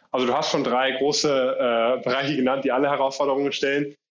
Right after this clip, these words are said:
Ähm, eine weitere, ähm, interessante Herausforderung ist das, das ganze, ganze rechtliche Seite. Also wir sind aktuell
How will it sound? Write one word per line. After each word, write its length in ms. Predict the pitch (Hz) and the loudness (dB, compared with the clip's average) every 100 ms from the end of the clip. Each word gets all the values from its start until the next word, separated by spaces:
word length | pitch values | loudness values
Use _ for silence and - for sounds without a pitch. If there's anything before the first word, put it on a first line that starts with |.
| _ 135 | _ -2
Ähm, 380 | 120 120 120 | 0 0 0
eine 140 | 120 113 | 0 0
weitere, 500 | 117 143 131 131 - | 0 0 0 -2 -4
ähm, 480 | 135 123 123 123 127 | -2 0 -2 -4 -10
interessante 340 | 131 - 135 | -8 -2 0
Herausforderung 460 | 127 123 123 127 123 | 2 0 0 0 0
ist 180 | 123 - | -4 -2
das, 280 | 113 - - | -4 -4 -6
das 160 | 127 | -4
ganze, 400 | 127 123 127 117 - _ _ | -2 -2 0 0 -4 _ _
ganze 220 | 123 117 | -4 0
rechtliche 380 | 117 - 170 156 | -2 0 -2 0
Seite. 400 | 139 139 147 151 | 0 0 0 0
Also 180 | 117 110 | 0 -2
wir 80 | 123 | -2
sind 140 | 131 | -2
aktuell 720 | 110 - - 123 123 120 - | -4 -6 -6 -2 0 -2 -6